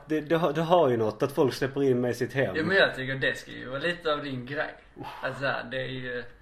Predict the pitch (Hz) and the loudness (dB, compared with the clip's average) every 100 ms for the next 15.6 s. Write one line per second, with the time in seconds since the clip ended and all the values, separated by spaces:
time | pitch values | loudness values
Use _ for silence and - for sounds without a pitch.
0 | - - 120 - 131 123 123 127 123 156 | -20 -18 -10 -4 -4 -4 -6 -8 -8 -8
1 | 143 139 135 131 113 104 110 117 131 135 | -8 -8 -8 -6 -8 -10 -14 -12 -6 -4
2 | 131 135 135 - - - - - - 120 | -4 -10 -16 -20 -2 0 0 -4 -8 0
3 | 131 131 123 120 117 135 123 120 120 120 | 0 0 -4 -8 -4 -2 -2 -4 -8 -10
4 | 120 - 123 117 113 117 113 104 98 104 | -10 -12 -14 -14 -14 -14 -12 -12 -12 -14
5 | - - 113 104 104 - - - 131 127 | -18 -12 -10 -8 -8 6 8 8 4 -4
6 | 117 113 104 - - - - 120 113 117 | -10 -12 -14 -18 -20 -16 -6 -6 -4 -2
7 | - 110 - 151 - - - - - - | 0 0 0 -6 -8 -12 -18 -18 -20 -20
8 | - - - - - 117 - 101 127 127 | -20 -20 -20 -12 -8 -6 -8 -8 -6 -4
9 | 135 143 135 139 139 135 135 143 101 101 | -4 -4 -4 -4 -4 -6 -4 -2 -2 -4
10 | 104 107 160 196 208 202 - 160 175 220 | -10 -6 6 10 10 8 6 4 6 8
11 | 208 185 190 208 202 185 190 180 190 180 | 8 4 2 0 0 0 0 2 2 2
12 | 147 147 147 151 151 151 - 147 123 135 | 2 2 2 2 0 -2 -2 -2 -2 -6
13 | 147 143 139 139 135 180 175 - 180 170 | -8 -6 -6 -8 -8 -10 -10 -8 -4 -2
14 | 165 151 147 147 160 165 156 151 147 160 | -2 -4 -8 -6 -8 -8 -10 -10 -10 -10
15 | 147 - 151 143 143 143 | -10 -10 -8 -4 -4 -6